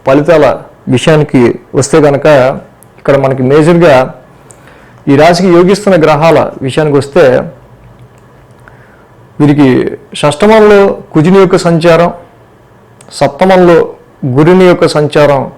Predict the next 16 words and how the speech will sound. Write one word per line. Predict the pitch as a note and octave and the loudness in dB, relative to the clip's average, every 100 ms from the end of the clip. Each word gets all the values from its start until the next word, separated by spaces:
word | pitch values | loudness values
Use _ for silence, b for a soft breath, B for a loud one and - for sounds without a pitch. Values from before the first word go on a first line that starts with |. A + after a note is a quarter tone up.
| - | -10
వీరికి | C#3 B2 | -6 -4
అనుకూలంగా | C3 C3 D3 C#3+ C#3 | -2 -2 0 0 0
ఉంది. | C3+ D#3+ A3+ - _ _ b b b b b b _ - | 0 -2 -4 -12 _ _ b b b b b b _ -4
అలాగే | C3+ D3+ E3+ D3+ D3 - - - | 0 2 2 2 0 -6 -16 -6
పదమూడో | C#3+ D#3 F3 F3 | -2 0 2 2
తారీఖు | E3 D#3 | 0 0
తర్వాత | D#3 D3+ | 0 0
నుంచి | D3+ F#3 G3+ | 0 -2 -2
శుక్రుని | D3+ - D#3+ | -4 -4 -2
యొక్క | D3+ C#3+ | -2 -2
సంచారం, | C3+ B2+ - - A#2+ | -4 -4 -6 -6 -6
మొత్తంగా | C3+ F3 E3 | -2 0 0
మూడు | D#3 E3+ | 0 0
గ్రహాల | D#3+ D#3+ D#3+ E3 | 2 2 2 2
యొక్క | D#3 | 0
అనుకూలత, | C#3+ C#3+ D#3+ D3 D3+ F#3+ - | -2 0 0 0 2 0 -2